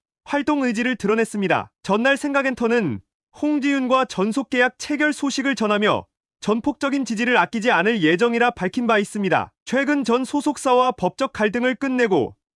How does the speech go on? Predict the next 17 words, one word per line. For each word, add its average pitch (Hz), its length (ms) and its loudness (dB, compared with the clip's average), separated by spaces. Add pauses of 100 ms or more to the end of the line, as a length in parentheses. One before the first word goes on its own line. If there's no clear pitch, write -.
(140)
자유의 240 400 0
몸이 196 280 2
된 208 260 0 (240)
홍지윤이 277 420 0
생각엔터에서 226 880 0 (140)
새로운 294 400 0
시작을 254 360 0
알려 180 400 2 (280)
음악 226 260 2
팬들의 254 380 0
많은 214 320 2
관심을 220 420 0
모았으며 190 640 0 (180)
홍지윤은 254 600 0
생각엔터 262 580 -2
식구가 254 400 -2
되어서 196 540 0